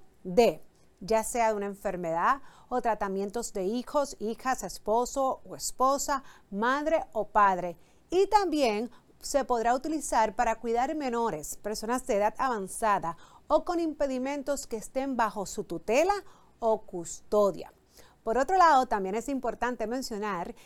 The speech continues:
que la ley establece que el uso de esta licencia no excusa al cumplimiento con las normas de conducta del patrono. Y esto, pues, quiere decir esas normas que establezca la asistencia y la puntualidad en su lugar de trabajo.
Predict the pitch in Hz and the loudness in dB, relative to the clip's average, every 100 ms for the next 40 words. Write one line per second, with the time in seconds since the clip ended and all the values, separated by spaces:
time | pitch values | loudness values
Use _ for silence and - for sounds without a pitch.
0 | _ - 285 262 277 349 330 320 269 285 | _ -2 2 2 2 0 -2 -2 0 0
1 | 277 247 - 202 254 302 277 269 294 285 | -2 -6 -6 -4 -4 -4 -6 -4 -6 -6
2 | 294 294 277 262 214 226 247 277 - - | -6 -6 -4 -4 -4 -4 -8 -8 -10 -10
3 | - 311 330 339 208 185 - 208 202 196 | -6 -2 0 0 0 0 0 -2 -2 -4
4 | 320 277 240 254 269 262 190 - 190 180 | -8 -6 -6 -4 -6 -6 -8 -6 -6 -6
5 | - 202 240 262 294 220 214 - 180 180 | -6 -6 -4 -4 -6 -4 -6 -4 -8 -4
6 | 247 - - 349 - - - 254 285 294 | -4 -4 -4 -4 -4 -18 -10 -2 -2 0
7 | 269 - 359 339 226 - 302 - - 226 | -2 -2 -2 -2 -4 -2 -4 -4 -8 -8
8 | - 233 233 240 - 277 254 - - - | -6 -2 0 -2 -2 -4 -6 -12 -14 -8
9 | 233 262 262 269 277 247 - 220 - 190 | -6 -4 -2 -2 -2 -4 -6 -10 -4 -2
10 | 226 254 - 233 214 196 214 - 262 285 | -2 -4 -4 -2 -2 -4 -10 -6 -4 -4
11 | 311 311 277 233 220 196 175 196 175 190 | -4 -2 0 -2 -4 -8 -4 -4 -2 0
12 | 262 262 - 196 165 156 180 180 170 - | -2 -4 -6 -6 -6 -8 -8 -4 -4 -6
13 | 156 - | -12 -18